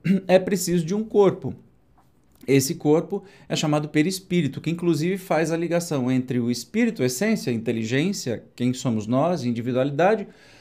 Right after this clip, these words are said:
com o corpo físico, né? E quando a gente perde o corpo físico, na desencarnação, é, continuamos com o perispírito, que tem um monte de propriedades, tudo aqui no canal, tem uma série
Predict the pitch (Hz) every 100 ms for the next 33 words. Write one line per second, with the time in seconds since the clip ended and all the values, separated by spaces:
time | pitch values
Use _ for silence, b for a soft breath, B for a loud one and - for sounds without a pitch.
0 | b _ 202 196 214 220 - 165 170 175
1 | 208 - 156 135 104 104 - - 147 220
2 | - 170 175 151 143 139 - 123 120 113
3 | 127 - - 175 - 190 220 226 226 233
4 | 220 131 135 131 156 160 165 175 190 180
5 | 185 214 B B B B B B _ 151
6 | 147 151 180 175 151 170 196 - 170 170
7 | 170 143 143 - 185 226 226 226 196 214
8 | 214 B B _ 240 202 196 220 175 175
9 | 156 147 120 120 165 190 170 - 208 190
10 | 160 147 131 131 160 170 151 143 143 135
11 | - 143 156 151 143